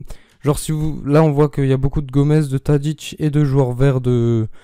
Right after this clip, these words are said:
de la Saint-Patrick. Donc pour l'instant ça sert un petit peu à rien, je pense qu'il y en aura pas à trouver. Pour l'instant il y a rien.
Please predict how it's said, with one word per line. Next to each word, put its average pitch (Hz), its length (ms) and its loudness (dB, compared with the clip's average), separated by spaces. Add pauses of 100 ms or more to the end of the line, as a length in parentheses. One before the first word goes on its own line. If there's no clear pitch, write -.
(320)
de 139 100 4
la 151 120 4
Saint-Patrick. 143 580 0
Donc 135 220 -2
pour 143 100 4
l'instant 143 260 0
ça 147 160 -4
sert 143 200 -2
un 143 80 0
petit - 160 -10
peu 139 120 0
à 131 100 4
rien, 147 200 2
je 147 80 -4
pense - 200 -4
qu'il 113 380 -2
y 113 100 -4
en 120 120 -2
aura 123 380 -2
pas 143 260 2
à 139 60 0
trouver. 143 760 -2 (1200)
Pour 120 100 -4
l'instant 120 220 -4
il 117 60 -2
y - 20 -2
a 113 140 -2
rien. 139 300 0